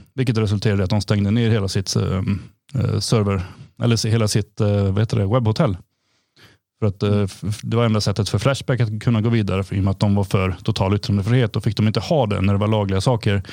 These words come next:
Speaker 1: och var tvungna att stänga av en aktör. Då sa de att då är det bättre att vi lägger ner alltihop. Så att då försvann ju mängder av sidor som var liksom prosocialdemokratiska. Det var ju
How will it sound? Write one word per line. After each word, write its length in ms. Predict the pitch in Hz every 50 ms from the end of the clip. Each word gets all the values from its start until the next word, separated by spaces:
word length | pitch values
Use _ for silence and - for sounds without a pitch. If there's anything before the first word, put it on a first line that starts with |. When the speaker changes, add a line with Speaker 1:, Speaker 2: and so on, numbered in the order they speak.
| - - - - - - - - - _ _ _ _ -
Speaker 1:
och 60 | -
var 60 | 107
tvungna 200 | 104 - 113 104
att 60 | 101 95
stänga 260 | - 107 104 101 98
av 100 | 101 -
en 160 | 127 123 117
aktör. 340 | 107 - - - 101 95 95
Då 100 | 101 98
sa 100 | - 107
de 100 | 98 92
att 80 | 90
då 60 | - 113
är 20 |
det 60 | 104
bättre 240 | 101 95 - - 101
att 40 | 95
vi 40 | 92
lägger 220 | 92 95 98 98
ner 160 | 98 90 90
alltihop. 440 | 95 95 92 107 104 123 117 104 -
Så 60 | -
att 60 | 104
då 100 | 92 98
försvann 300 | 87 107 101 - 120 104
ju 100 | 101 95
mängder 540 | 95 101 117 131 113 101 104 104 113 139 135
av 340 | 113 107 101 98 98 90 98 - - - - - _ _ - - 110 - - 175 151
sidor 360 | - - - 120 104 95 101 98
som 160 | - 104 98
var 200 | 98 101 101 90 -
liksom 340 | - 110 - 107 101 95 92 - _ -
prosocialdemokratiska. 1200 | - 135 135 117 104 - 113 98 - 110 101 101 98 101 - 139 147 135 - - 107 - - - 101
Det 60 | 98
var 100 | 107 110
ju 200 | 107 110 110 104